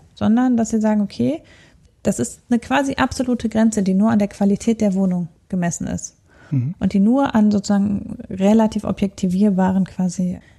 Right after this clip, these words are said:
Speaker 1: Dingen gemessen wird. Und, und, äh, d-, das ist, das ist quasi das, was wir sehen. Mehr darf Wohnraum nicht kosten.
Speaker 2: Mhm.
Speaker 1: Egal wo.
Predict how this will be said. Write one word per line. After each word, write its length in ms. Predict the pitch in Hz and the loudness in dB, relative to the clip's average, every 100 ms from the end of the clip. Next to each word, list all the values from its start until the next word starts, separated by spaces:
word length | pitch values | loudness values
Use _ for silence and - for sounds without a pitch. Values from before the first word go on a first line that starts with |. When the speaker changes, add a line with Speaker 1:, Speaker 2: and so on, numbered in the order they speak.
| _ - | _ 0
Speaker 1:
Dingen 180 | 190 185 | 2 4
gemessen 440 | 165 165 - 180 | 2 -2 0 0
wird. 200 | 202 220 | 2 2
Und, 260 | - 185 - - | 2 -2 -4 -2
und, 380 | 190 185 - - | 0 0 -4 -6
äh, 320 | 190 185 185 - | -2 0 -2 -6
d-, 460 | - - - 196 - | -10 -12 -12 -8 -6
das 400 | 202 214 277 - | 0 2 2 -2
ist, 320 | 233 - - - _ _ 220 - | -6 -6 -16 -20 _ _ -18 -10
das 240 | 202 214 | -2 0
ist 180 | 254 247 | 0 -4
quasi 280 | - 233 220 | -4 0 2
das, 180 | 208 220 | 2 0
was 180 | 202 196 | -4 0
wir 180 | 214 | 0
sehen. 320 | 208 190 214 214 | 0 0 0 2
Mehr 220 | 202 226 | 2 4
darf 220 | 202 202 | 2 2
Wohnraum 380 | 202 208 208 196 | 2 2 2 2
nicht 200 | 196 - | 0 -2
kosten. 480 | - 202 - - 160 _ _ _ _ - | -2 -2 -2 -8 -12 _ _ _ _ 0
Speaker 2:
Mhm. 60 | |
Speaker 1:
Egal 360 | 143 139 180 175 | 2 2 2 0
wo. 220 | - 160 | -4 -4